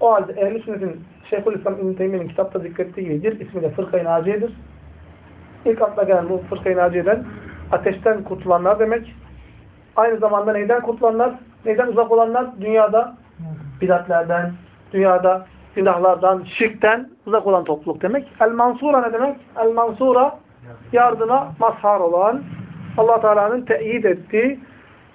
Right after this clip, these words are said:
yardım ettiği o az topluluk. Bunu nereden alıyor bu ehl-i sünnet bu ismi? Peygamber aleyhissalatü vesselamın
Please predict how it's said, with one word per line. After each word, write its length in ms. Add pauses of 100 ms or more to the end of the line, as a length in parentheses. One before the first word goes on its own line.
(200)
yardım 720
ettiği 600 (220)
o 260
az 220
topluluk. 440 (160)
Bunu 160
nereden 260
alıyor 260
bu 160
ehl-i 160
sünnet 240
bu 100
ismi? 380 (640)
Peygamber 360
aleyhissalatü 520
vesselamın 840